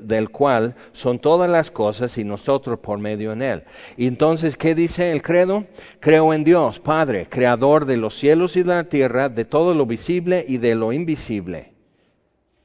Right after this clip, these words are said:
Ahí está. "Y también en Jesucristo,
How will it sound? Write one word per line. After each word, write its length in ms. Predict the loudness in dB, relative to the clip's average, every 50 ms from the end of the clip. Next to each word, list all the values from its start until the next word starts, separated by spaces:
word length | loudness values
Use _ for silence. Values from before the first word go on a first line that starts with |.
| _ _ _ _ _ _ _ _ _
Ahí 180 | -10 -10 -10
está. 360 | -8 -6 -6 -6 -6 -6 -8 -12 -20 -20 -4
"Y 180 | 0 2 2 2
también 580 | 2 0 -2 0 0 2 2 2 2 0 -2 -6 -12 -20 -20 _ _
en 380 | 0 2 2 2 2 0 -4 -10 -16 _ -6
Jesucristo, 960 | -2 -2 -2 -2 -2 -4 -4 -2 -2 0 0 0 -2 -2 -2 -2 -2 -2